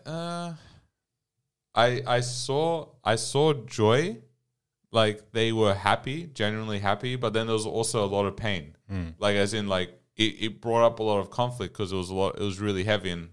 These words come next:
Speaker 1: also I was a bit, a bit of a shithead when I was growing up. I wasn't the easiest kid.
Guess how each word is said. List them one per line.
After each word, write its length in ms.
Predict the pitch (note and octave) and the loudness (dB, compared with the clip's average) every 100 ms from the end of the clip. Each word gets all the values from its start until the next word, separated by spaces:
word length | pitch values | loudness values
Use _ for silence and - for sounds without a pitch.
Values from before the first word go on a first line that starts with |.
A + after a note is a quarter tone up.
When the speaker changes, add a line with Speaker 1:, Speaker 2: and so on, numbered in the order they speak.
| - | -8
Speaker 1:
also 240 | F#2 F2+ F2+ | -6 -2 -2
I 40 | |
was 100 | E2+ | -2
a 140 | F2+ F2 G#2 - _ _ _ _ | -6 -10 -14 -20 _ _ _ _
bit, 160 | G#2 F2 | -2 -2
a 40 | |
bit 120 | F#2+ | -2
of 80 | F2 | -4
a 40 | |
shithead 400 | F2+ G2 F2 E2+ B2 - | -6 -6 -4 -4 -6 -20
when 160 | - F#2 | -4 0
I 60 | F2 | 2
was 100 | F2 | 2
growing 300 | F2+ F2 F2 | 0 0 0
up. 120 | G#2 | -2
I 80 | F2+ | -2
wasn't 380 | F2+ F2+ E2 - | -2 -6 -10 -10
the 100 | G2 | -4
easiest 460 | E2+ G2+ F#2 F2+ - | -2 -2 -4 -8 -4
kid. 260 | G2 F#2+ | -4 -4